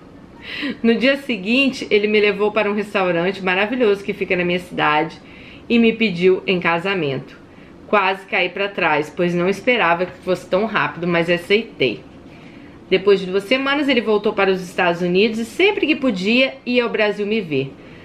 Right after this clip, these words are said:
Demos entradas no, demos entrada no papel do visto de noiva. Em outubro de dois mil e nove, eu estava desembarcando nos Estados Unidos.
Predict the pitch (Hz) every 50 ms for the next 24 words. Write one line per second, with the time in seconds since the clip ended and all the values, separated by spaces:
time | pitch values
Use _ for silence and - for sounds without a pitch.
0 | - - - - - 208 247 285 311 254 285 262 247 - 226 226 220 220 202 208
1 | 214 202 196 214 214 214 - - - 180 175 175 196 220 247 277 302 311 277 277
2 | 254 226 233 214 208 208 214 214 214 208 208 214 196 196 - 190 185 185 196 190
3 | 202 185 175 208 220 214 214 - - 233 226 190 185 226 220 220 208 214 220 226
4 | 233 240 220 202 175 156 151 147 113 - - - - - - - - - - -
5 | 220 220 214 214 220 214 214 - 294 330 370 285 285 277 226 240 196 196 208 202
6 | 202 185 220 262 302 339 302 226 190 190 190 208 240 254 240 208 170 170 165 135
7 | - - - - - - 185 214 220 226 220 220 - - 202 185 180 190 190 185
8 | 214 269 277 330 320 320 - - 226 220 220 220 220 208 202 - - 220 208 208
9 | 190 214 208 180 135 101 - - - -